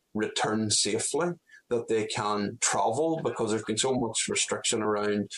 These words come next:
groups using minibuses. So how do you take young people away? When we can use, uh,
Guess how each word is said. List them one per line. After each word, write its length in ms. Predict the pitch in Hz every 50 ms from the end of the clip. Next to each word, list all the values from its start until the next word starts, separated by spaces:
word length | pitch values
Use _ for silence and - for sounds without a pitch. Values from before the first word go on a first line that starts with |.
| - - -
groups 240 | 120 117 113 - -
using 220 | 110 101 107 104
minibuses. 680 | 101 104 110 117 120 123 120 - - 135 - 156 143 135
So 180 | - 123 107
how 160 | - 120 110
do 80 | 104 101
you 100 | 101 98 -
take 240 | - - 107 101 -
young 180 | 107 107 104 98 - -
people 220 | 104 101 104 101
away? 460 | 101 104 104 107 113 127 143 147 147 - - - - - - _ _ -
When 220 | 107 117 113 113
we 100 | 113 110
can 420 | 107 - - 113 110 117 123 123
use, 400 | 127 127 127 127 123 117 120 - - - _ - -
uh, 140 | - 110 117